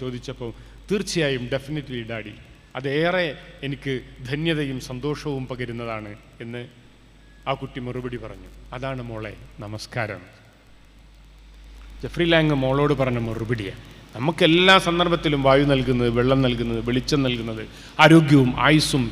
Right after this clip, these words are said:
സകലാനുഗ്രഹങ്ങളും നൽകുന്നത് അള്ളാഹുവാണ്, പടച്ചവനാണ്. എന്നാലും ആ റബ്ബിന് മുമ്പിൽ "അല്ലാഹു അക്ബർ" എന്ന് പറഞ്ഞ് നമ്മൾ കൈകെട്ടി, ആ വിനയത്തിൻ്റെയും വിധേയത്വത്തിൻ്റെയും പാരമ്യതയിൽ അവൻ്റെ തിരുമുമ്പിൽ നമ്മൾ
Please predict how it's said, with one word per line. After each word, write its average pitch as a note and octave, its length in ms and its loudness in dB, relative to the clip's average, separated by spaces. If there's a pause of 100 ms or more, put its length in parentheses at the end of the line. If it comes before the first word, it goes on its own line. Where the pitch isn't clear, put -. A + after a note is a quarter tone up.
സകലാനുഗ്രഹങ്ങളും D#3 1080 6
നൽകുന്നത് B2+ 400 -2 (400)
അള്ളാഹുവാണ്, B2+ 580 2 (400)
പടച്ചവനാണ്. D#3+ 640 12 (640)
എന്നാലും D3+ 420 12 (320)
ആ C3+ 40 10 (140)
റബ്ബിന് D3 500 6
മുമ്പിൽ C3 240 4 (200)
"അല്ലാഹു C3+ 400 8 (140)
അക്ബർ" F#3 300 12 (540)
എന്ന് D3 260 4
പറഞ്ഞ് D#3+ 340 10 (460)
നമ്മൾ D#3 180 10 (120)
കൈകെട്ടി, G#3 500 10 (400)
ആ - 20 12 (140)
വിനയത്തിൻ്റെയും G3 680 12 (100)
വിധേയത്വത്തിൻ്റെയും G3+ 880 12 (120)
പാരമ്യതയിൽ A#3 720 12 (480)
അവൻ്റെ A#3 340 12
തിരുമുമ്പിൽ B3 540 12
നമ്മൾ A3 200 12